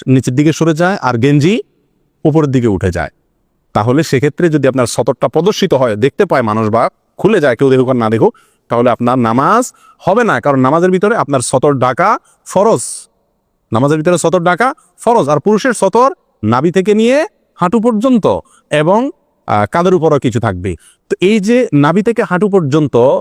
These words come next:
ঢাকা ফরজ, আপনি যখন রুকুতে গেলেন তখন ফরজটা ছুটে গেল কি গেল না? যখন সেজদায় গেল তখন ছুটে গেল কি গেল না? অনেক যুবক ভাইদের এই সমস্যাটা দেখা যায়। এরকম দেখা গেলে সেই যুবক ভাইদেরকে আমরা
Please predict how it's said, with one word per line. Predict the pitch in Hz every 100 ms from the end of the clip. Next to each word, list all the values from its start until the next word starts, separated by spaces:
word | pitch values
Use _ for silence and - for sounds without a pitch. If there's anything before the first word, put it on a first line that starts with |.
| - 104
ঢাকা | 120 143 160
ফরজ, | 175 180 135 - _
আপনি | 143 160
যখন | 160 170
রুকুতে | 190 208 185
গেলেন | 170 135
তখন | 139 160
ফরজটা | 151 156 156
ছুটে | 156 170
গেল | 175
কি | 170
গেল | 151 120
না? | 98 - _ _ _
যখন | 131 147
সেজদায় | 156 170
গেল | 180 175
তখন | 175
ছুটে | 175 170
গেল | 180 202
কি | 170
গেল | 127 101
না? | 85 _ - _ _
অনেক | 160 208 165
যুবক | 156 139
ভাইদের | 120 123 120
এই |
সমস্যাটা | 113 113 104 101
দেখা | 98 104
যায়। | 143 202 - _ -
এরকম | 139 131 113
দেখা | 120 160
গেলে | 180 175
সেই | 147
যুবক | 123 131 160
ভাইদেরকে | 156 160 165 143
আমরা | 127 165